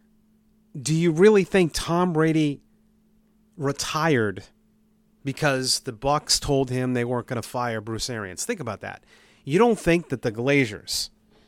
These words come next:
would have sided with Tom Brady over a coach?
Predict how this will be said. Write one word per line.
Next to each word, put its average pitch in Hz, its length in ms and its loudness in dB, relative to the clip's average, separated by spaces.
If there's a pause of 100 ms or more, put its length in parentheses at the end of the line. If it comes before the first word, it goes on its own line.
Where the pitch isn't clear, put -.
(500)
would 135 160 -4
have 127 120 -4
sided 156 440 6
with 127 160 -2
Tom 156 400 -6
Brady 135 340 -4
over 123 300 -6
a 92 60 -10
coach? - 640 -8